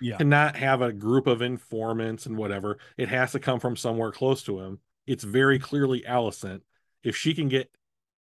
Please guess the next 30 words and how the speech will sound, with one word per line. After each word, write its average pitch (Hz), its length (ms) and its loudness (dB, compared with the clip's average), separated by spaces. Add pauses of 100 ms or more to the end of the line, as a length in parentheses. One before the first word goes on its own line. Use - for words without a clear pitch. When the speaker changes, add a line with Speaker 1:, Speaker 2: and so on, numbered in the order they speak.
(160)
Speaker 2:
if 120 140 -4
she 170 180 2
can 165 180 0
get 143 200 0
Alicent 131 680 -2 (520)
on 135 240 2
the 139 140 2
hook 147 320 -2
for 113 200 -6
fucking 143 600 -2
treason, 135 840 -2 (1040)
we've 123 280 0
got 127 260 6
a, 113 300 2
we've 120 180 -2
got 123 220 2
ourselves 113 480 0
a 107 60 -8
solution 117 400 -2
to 104 60 -8
the 98 80 -6
problem. 92 360 -6 (180)
Speaker 1:
We're 143 160 2
in 147 100 2
the 135 100 2
same 151 340 2
spot 143 520 0
the 123 100 -10
previous 131 580 0
episode 110 600 -4